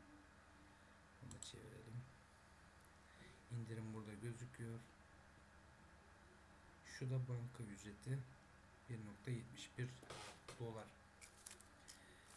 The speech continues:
Yani kaç para olması lazım o zaman bunun bana gelişi? Yirmi dokuz nokta doksan bir. Gümrükte sorun olmaması için ne gerekiyor? Otuz euro üzerinde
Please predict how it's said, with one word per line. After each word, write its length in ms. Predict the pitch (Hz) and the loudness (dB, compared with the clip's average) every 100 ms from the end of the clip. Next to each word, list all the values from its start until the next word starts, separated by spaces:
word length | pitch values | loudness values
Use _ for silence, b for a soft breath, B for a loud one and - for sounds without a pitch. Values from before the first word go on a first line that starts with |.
| - | 0
Yani 240 | 127 127 | 2 2
kaç 300 | - 160 - | 4 4 6
para 120 | 113 | 4
olması 380 | 104 101 101 - | 2 0 0 4
lazım 160 | - - | 6 6
o 260 | - - | 4 -2
zaman 120 | 104 104 113 | -2 0 2
bunun 140 | 139 123 - - - - | 4 4 0 -6 -6 -6
bana 180 | - | -6
gelişi? 500 | - - - - - 147 - - - - - - - - | -4 -4 -2 0 2 0 0 0 0 0 -4 -4 -4 -2
Yirmi 260 | 131 131 107 | 4 4 4
dokuz 320 | 98 - 123 - | 0 -2 -2 -2
nokta 420 | - - 135 123 | -8 -4 2 4
doksan 300 | 120 - - 107 | 4 2 -2 -2
bir. 120 | 98 - B B B B B - - | -6 0 B B B B B -12 0
Gümrükte 1200 | 123 123 131 139 127 - - - - - - 131 127 | 6 10 10 10 4 0 -2 0 2 2 2 2 4
sorun 220 | 131 127 139 | 6 8 8
olmaması 480 | 139 117 101 - | 8 6 4 -2
için 220 | - 117 - - 123 | -2 -2 -2 0 6
ne 120 | 127 | 8
gerekiyor? 500 | 123 98 92 143 160 - B B B B - | 8 4 0 2 2 0 B B B B 6
Otuz 540 | 131 131 165 139 123 | 6 6 2 4 4
euro 160 | 123 113 | 4 2
üzerinde 840 | 101 110 123 117 98 104 117 156 | 0 2 4 4 2 2 4 4